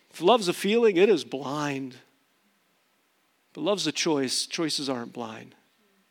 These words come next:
Choice, it's a decision. And so, and it's really weird, but there's a number of men lately, as I call them on the phone, as I talk to them, Jesse Wells is one of them.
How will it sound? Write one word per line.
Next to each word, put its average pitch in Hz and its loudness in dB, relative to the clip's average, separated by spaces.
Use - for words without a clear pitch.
Choice, 165 -4
it's - 0
a 165 4
decision. 233 2
And 160 0
so, 165 4
and 170 4
it's 175 0
really 208 4
weird, 202 2
but 147 -2
there's 170 2
a 180 0
number 185 4
of 156 -2
men 147 0
lately, 160 4
as 131 0
I 135 -2
call 175 -2
them 180 2
on 175 2
the 165 -2
phone, 160 0
as 131 -4
I 127 -4
talk 151 -4
to 156 -6
them, 123 -10
Jesse 160 -4
Wells 175 -2
is 151 -6
one 160 -6
of 147 -6
them. 123 -8